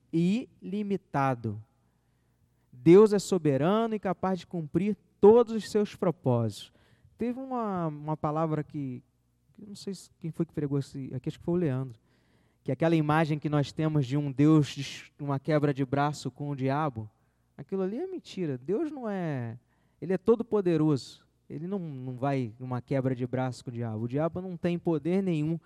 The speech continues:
contra esse Deus que é ilimitado, que é um Deus que é poderoso em todas as formas. Amém? Eu pulei uma aqui, ó.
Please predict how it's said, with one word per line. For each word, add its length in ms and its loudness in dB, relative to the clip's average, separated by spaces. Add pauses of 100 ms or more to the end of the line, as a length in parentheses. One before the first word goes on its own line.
(320)
contra 320 2
esse 180 -4
Deus 480 2 (1200)
que 120 4
é 80 8
ilimitado, 920 0 (280)
que 100 -6
é 60 2
um 100 0
Deus 300 2
que 220 -6
é 580 -2 (540)
poderoso 840 4 (420)
em 120 -12
todas 400 4
as 140 -2
formas. 680 -4 (140)
Amém? 400 2 (960)
Eu 100 -2
pulei 400 -2
uma 160 -6
aqui, 320 -6
ó. 200 -2